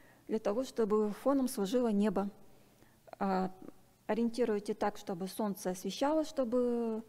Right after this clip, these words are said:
а, растение не было тёмным. И всё, ф-, а, и смартфон легко ф-, а,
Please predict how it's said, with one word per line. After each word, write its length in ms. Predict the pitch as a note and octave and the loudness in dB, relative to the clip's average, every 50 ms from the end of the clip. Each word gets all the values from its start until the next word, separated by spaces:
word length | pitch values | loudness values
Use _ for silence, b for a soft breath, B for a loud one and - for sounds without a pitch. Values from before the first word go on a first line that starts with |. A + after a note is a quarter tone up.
| B B B B B B B B B - - | B B B B B B B B B -20 -10
а, 320 | - - G3+ G3 G3 G3 G3+ | -4 -2 0 0 2 0 0
растение 440 | A#3 A3 - - A#3+ A3+ G#3+ G#3+ G#3+ | 0 -2 0 0 2 2 2 0 0
не 180 | G#3+ G#3+ A3+ | 0 -2 -2
было 220 | F#3 G#3 G#3 G#3 G3+ | 0 0 0 0 -2
тёмным. 600 | G#3 - A#3+ A3+ A3 G#3 G3+ G3+ G3 G3 G3+ - - - - - _ _ _ _ _ _ _ _ _ - | -2 -2 -2 0 0 -2 -2 -4 -4 -6 -6 -8 -12 -18 -20 -20 _ _ _ _ _ _ _ _ _ -6
И 120 | - C#4 | -6 -6
всё, 280 | C#4 - - - B3 A#3+ | -6 -6 -2 0 0 0
ф-, 60 | A#3 - - - - | 0 -6 -16 -12 -10
а, 420 | - G#3 G#3 G3 F#3 F#3 F#3+ - - - - - - | -8 -6 -6 -4 -4 -4 -6 -8 -10 -14 -20 -14 -14
и 60 | F#3+ | -14
смартфон 540 | - - F#3+ - - - B3+ C4+ C4+ C4 C4 | -8 -8 -8 -8 -6 -2 0 0 0 0 0
легко 300 | A3+ G3+ G3 - - A#3 | -2 -2 -4 -2 -4 -4
ф-, 200 | A#3 - - - - | -4 -4 -16 -12 -10
а, 360 | F#3+ F3+ F3 F3 F3 F3 - | -8 -8 -8 -8 -10 -10 -12